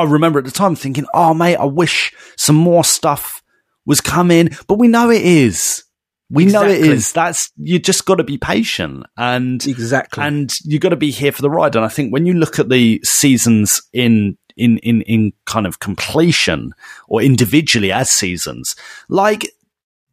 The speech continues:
Speaker 1: that's when you sometimes have the most fun. And they're, like, almost the most rewatchable episodes, the ones that
Speaker 2: Yes.
Speaker 1: you can just go,
Speaker 2: Yes.
Speaker 1: "Yeah, let me just shove that on and see what weird and wonderful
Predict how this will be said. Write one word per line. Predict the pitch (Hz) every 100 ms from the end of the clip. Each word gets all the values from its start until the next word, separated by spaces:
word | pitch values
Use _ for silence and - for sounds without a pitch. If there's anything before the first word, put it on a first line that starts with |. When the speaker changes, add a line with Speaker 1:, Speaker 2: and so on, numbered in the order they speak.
| _ -
Speaker 1:
that's | 208 - 262
when | 247
you | 208
sometimes | 131 - - - - - - 220 359 - - 156 147
have | 123
the | -
most | 131 135 -
fun. | - 285 90 69 147 - 139
And | 156
they're, | 190 190
like, | 180 175
almost | 190 185 160 160
the |
most | 160 143 -
rewatchable | 135 123 139 165 - 135 113 107
episodes, | - 143 - 65 76 - -
the |
ones | 120 120 113
that | 123
Speaker 2:
Yes. | 104
Speaker 1:
you | 113
can | 123
just | 107 -
go, | 120 113
Speaker 2:
Yes. | - - - -
Speaker 1:
"Yeah, | 240
let | 147
me | 147
just | 170 -
shove | - 113 -
that | 117 85
on | 110 110 110 101
and | 95 95 - - _ _ _ -
see | - - 156
what | 131 107
weird | 123 139 135 123
and | 117 117
wonderful | 120 120 120 - 120 110 107 104